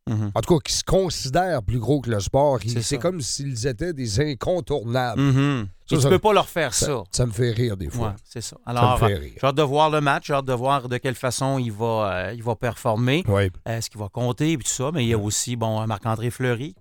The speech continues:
Speaker 1: qui, qui fait
Speaker 2: Exact.
Speaker 1: très bien, qui tient ce, cette équipe-là. C'est plus difficile que l'année passée, par exemple, du
Speaker 2: Mhm.
Speaker 1: côté de, de Vegas, là.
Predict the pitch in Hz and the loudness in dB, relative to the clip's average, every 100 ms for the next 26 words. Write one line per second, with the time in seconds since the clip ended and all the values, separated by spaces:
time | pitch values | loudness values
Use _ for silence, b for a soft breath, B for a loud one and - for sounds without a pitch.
0 | _ 101 - 82 110 85 117 135 131 - | _ -16 -10 -6 -2 2 4 4 0 -4
1 | 117 101 123 120 - 101 b b - 123 | -8 -4 -4 -4 -4 -8 b b -8 -4
2 | 120 - 107 123 175 - _ _ _ 110 | -2 -2 -2 0 0 -4 _ _ _ -8
3 | - - 131 127 117 117 113 113 - 190 | -6 -2 -2 0 2 0 0 -2 -2 -4
4 | 180 151 190 151 123 135 165 180 127 113 | -4 -4 -2 0 4 6 6 4 4 2
5 | 120 113 120 123 180 - | 2 2 2 2 0 0